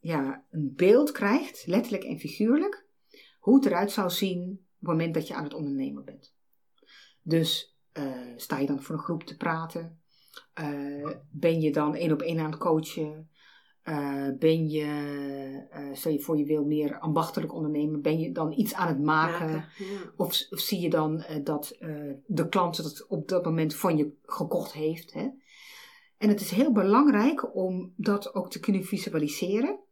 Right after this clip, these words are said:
Speaker 2: Mhm.
Speaker 1: Eh, desnoods via een tekening, hè. Soms laat ik, eh, mijn klanten tekeningen maken. Eh, omdat dan ook weer die positieve emotie daarmee geladen wordt. Maar het kan ook zijn dat ze dat in hun gedachten voor zich zien, hè. Dan laat ik ze een soort film maken. En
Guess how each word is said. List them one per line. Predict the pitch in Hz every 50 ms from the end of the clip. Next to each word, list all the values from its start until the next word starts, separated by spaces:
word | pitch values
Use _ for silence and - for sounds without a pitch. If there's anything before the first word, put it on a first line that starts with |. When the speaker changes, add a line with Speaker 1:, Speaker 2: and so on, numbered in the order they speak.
| _ _ _
Speaker 2:
Mhm. | 196 190 185 156 175 196 240
Speaker 1:
Eh, | - 180 170 160 156
desnoods | 170 175 175 - 196 175 160 151 -
via | - 170 143 -
een | - -
tekening, | - 156 160 160 - 208 214 208 185
hè. | 202 214
Soms | - - 165 160 - -
laat | - 147 135 - -
ik, | 151 151 - -
eh, | 156 -
mijn | 151 147 147
klanten | - 170 165 - -
tekeningen | - 208 202 202 208 208 190 185 180 180
maken. | 175 175 170 165 - 180 175 - _ _ - - - - - - - - _ _
Eh, | - 165 156 156 151 147 147 147 143 156 -
omdat | - 170 165 156 165 160 -
dan | - 160 160 -
ook | 190 170 160
weer | 180 185
die | 185 185
positieve | - 208 185 190 190 - - 165 - 185 190 -
emotie | - 196 175 170 180 180 - 185 160
daarmee | 180 175 175 175 170 165
geladen | - 180 175 170 165 165 160 151
wordt. | 147 156 160 160 - _ _ _ _ _ _ _ _ _ _ _ _ _ _ _ _
Maar | - 202 190 190
het | 196 -
kan | - 196 175
ook | 156 160 156
zijn | - - 147 147
dat | 143 143 143
ze | - -
dat | - 147 143 -
in | - 196 175
hun | 160 143
gedachten | - - 156 175 170 170 - - 160
voor | - 170 156
zich | 160 - -
zien, | - - 165 160
hè. | 180 202
Dan | 190 -
laat | 151 147 143 139
ik | - -
ze | - -
een | - -
soort | - 143 - -
film | - 226 214 214 208 190
maken. | 185 175 175 165 - - 185 - _ _ - - - - - - - - - - - - _ -
En | - 190 190 185 185 180 -